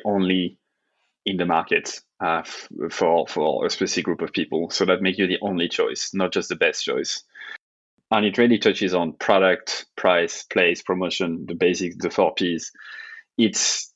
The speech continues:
it is a business strategy. It's really a business strategy to say, "You know what? To grow market share and to try to tickle the giants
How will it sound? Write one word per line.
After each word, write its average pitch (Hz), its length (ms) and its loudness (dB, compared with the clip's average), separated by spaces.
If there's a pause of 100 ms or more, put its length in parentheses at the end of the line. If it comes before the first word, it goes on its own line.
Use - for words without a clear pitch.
(120)
it 117 160 6
is 117 220 6
a - 20 4
business 95 320 0
strategy. 87 480 -2 (300)
It's 98 240 0
really 107 240 6
a 98 40 4
business 95 280 -2
strategy 92 340 0
to 90 140 -2
say, 87 420 4 (220)
"You 101 80 2
know 110 100 4
what? 107 400 4 (220)
To 101 100 -2
grow 104 180 4
market 104 360 0
share 98 420 2
and 90 140 -12
to 90 60 -10
try 98 200 0
to - 140 -10
tickle 95 480 0 (360)
the 92 100 -2
giants 98 680 0